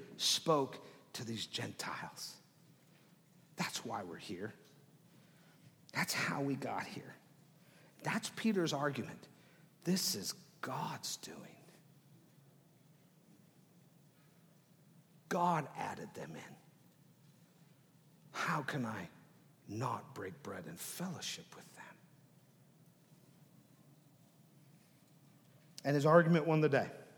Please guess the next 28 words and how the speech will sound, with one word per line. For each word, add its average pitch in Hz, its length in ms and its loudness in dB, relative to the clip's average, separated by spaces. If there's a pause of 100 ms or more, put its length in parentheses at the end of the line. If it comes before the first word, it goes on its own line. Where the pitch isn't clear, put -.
(1040)
His 123 140 0
argument 160 480 8
won 151 200 6
the 147 80 6
day 131 240 6
because 120 340 0
notice 147 320 6
verse 156 280 2
eighteen, 135 580 4 (540)
our 131 60 2
final 151 300 8
point 139 260 2
this - 200 -2
morning. 117 340 2
We 147 100 4
see 160 200 2
this, 151 320 4 (500)
this, - 640 -2 (100)
this 127 320 0 (360)
appropriate 135 1200 2 (1700)
and 123 200 0
really 220 200 6
sudden 107 680 2 (920)
acceptance. - 680 -2
Look 147 120 2
at 156 60 2
verse 143 200 4
eighteen. 113 320 0